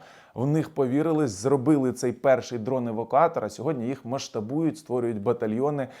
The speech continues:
і евакуюють наших хлопців. Ось так от наші донати проросли. Га-, з гарного насіння проросло ось таке велике дерево, цілий медичний батальйон, який зараз всі копіюють, в тому числі в нато. Ну, от, тому розігруємо Ройбурта,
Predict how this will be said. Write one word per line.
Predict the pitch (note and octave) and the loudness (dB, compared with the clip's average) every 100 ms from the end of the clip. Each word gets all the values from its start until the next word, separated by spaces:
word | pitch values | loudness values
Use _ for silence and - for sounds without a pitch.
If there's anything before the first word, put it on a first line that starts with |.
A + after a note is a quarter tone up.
| - - | -16 -2
і | |
евакуюють | F#3 B2+ - B2 C3 A#2+ | 0 0 -2 -2 -2 -4
наших | A#2 A2+ C3 A2 | -6 -8 -10 -10
хлопців. | A#2+ G2+ - - | -8 -8 -10 -20
Ось | G2 | -2
так | D#3 D#3+ | 2 2
от | B2 | 0
наші | B2+ C3 G#2+ | -6 -6 -8
донати | G2+ C3 B2 C#3 C3+ A#2 | 0 0 2 0 0 -6
проросли. | - A#2+ G#2+ - B2+ C3+ - - - - _ | -4 -4 -4 -6 -4 -4 -6 -18 -20 -20 _
Га-, | - B2 D3 | -2 4 4
з | A2+ G#2 | 4 6
гарного | D3 F3 D#3+ D#3+ D3+ | 12 12 12 4 2
насіння | D3 C#3 - F3 F#3 D3+ | 0 -2 -2 -2 0 0
проросло | A2+ B2 A#2 A#2+ - E3 C#3 | -2 -2 -2 -4 -2 0 0
ось | B2+ | -2
таке | - A2 A2 A#2+ A#2 A#2+ _ _ | -8 -12 -6 -6 -6 -10 _ _
велике | G#2 A#2 A2+ B2 B2 A2+ | -10 -8 -4 -6 -6 -10
дерево, | F#2 B2+ A2+ G#2 F#2 | -4 -2 0 -2 -8
цілий | - C3 C3 A2+ F2+ _ - | -8 -6 -4 -6 -8 _ -14
медичний | F#2+ G2+ G2+ A#2+ - A2 G#2 | -8 -6 -4 -6 -6 -8 -8
батальйон, | F#2 A2+ A#2 G#2+ G2+ F#2 F#2 | -6 -6 -6 -6 -6 -10 -14
який | - B2+ | -10 -8
зараз | G2+ G#2 F#2 | -6 -8 -8
всі | - | -12
копіюють, | A#2 G2 G#2 B2+ A2+ | -10 -10 -6 -6 -6
в | - | -8
тому | A#2 G#2+ | -6 -6
числі | - - B2+ | -8 -10 -8
в | F#2+ | -6
нато. | G#2 G2 - F2+ - - - - - | -6 -6 -10 -18 -20 -20 -20 -20 -6
Ну, | C#3 | -2
от, | B2+ - | 0 2
тому | D#3+ E3+ | 2 4
розігруємо | D3+ D#3 F#3 D3+ D3 C#3+ | 4 4 2 4 4 8
Ройбурта, | G#3 F#3+ F3+ E3+ E3 C#3+ | 8 8 6 6 6 6